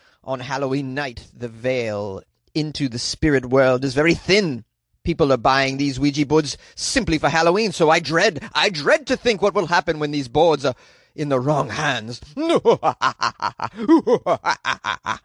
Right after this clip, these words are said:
He didn't laugh like that, but I assume all paranormal investigators have that kind of laugh. I'm gonna tell you, a few Halloweens ago, I went to a proposed haunted house.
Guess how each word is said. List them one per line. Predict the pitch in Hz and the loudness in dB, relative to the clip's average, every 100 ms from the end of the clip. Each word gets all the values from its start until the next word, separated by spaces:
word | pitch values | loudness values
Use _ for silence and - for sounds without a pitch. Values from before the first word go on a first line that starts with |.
| _ _ _ | _ _ _
He | 160 | -8
didn't | 139 107 | -8 -4
laugh | 120 - | -6 -4
like | 117 107 | -8 -6
that, | 104 104 | -8 -4
but | 120 | -4
I | |
assume | 120 - 139 127 | -4 -4 -4 0
all | 110 117 | 2 2
paranormal | 135 117 117 117 117 113 - | 2 0 0 -2 -6 -10 -10
investigators | 120 117 - 110 110 110 - - _ - | -6 -4 -4 -4 -4 -4 -10 -18 _ -12
have | 117 | -8
that | 110 113 | -4 -4
kind | 117 110 | -4 -6
of | |
laugh. | 120 117 123 - _ _ _ _ _ _ _ - | 0 0 0 -4 _ _ _ _ _ _ _ -10
I'm | - | 0
gonna | 143 | 2
tell | 135 151 | 4 2
you, | 151 | 2
a | 120 | 0
few | - 143 | 0 0
Halloweens | 143 139 127 135 165 127 | 2 0 0 -4 -4 -4
ago, | 117 120 127 - - - _ _ | -2 -2 -2 -8 -20 -20 _ _
I | 139 170 | 2 2
went | 175 160 - | 2 -2 -4
to | 151 147 | -4 -4
a | 139 131 127 127 - _ _ _ | -2 -2 -2 -6 -10 _ _ _
proposed | - - 151 139 131 | -10 -2 0 0 -2
haunted | - - 147 160 185 | -8 -4 -4 -2 0
house. | 104 123 - | 0 0 -6